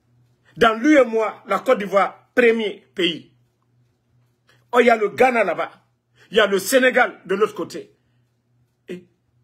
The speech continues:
une armée qui ne fabrique pas une, et des munitions, comment tu peux appeler, voilà, c'est encore la première puissance. Ils doivent acheter. Et ils sont en guerre.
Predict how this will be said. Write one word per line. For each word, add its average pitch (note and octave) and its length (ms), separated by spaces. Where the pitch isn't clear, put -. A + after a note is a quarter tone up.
une D4+ 160
armée G#3+ 320
qui G3+ 80
ne F3 80
fabrique E3 380
pas - 380
une, A3+ 360
et G3 120
des F3+ 140
munitions, G3+ 440
comment D4 200
tu - 140
peux A3 220
appeler, G#3 480
voilà, F#3+ 440
c'est - 180
encore A#3 280
la F#3 120
première F#3+ 280
puissance. - 480
Ils C#4+ 140
doivent C#4+ 300
acheter. A3+ 680
Et C#4 100
ils C4+ 100
sont C4+ 120
en A3+ 140
guerre. F#3 320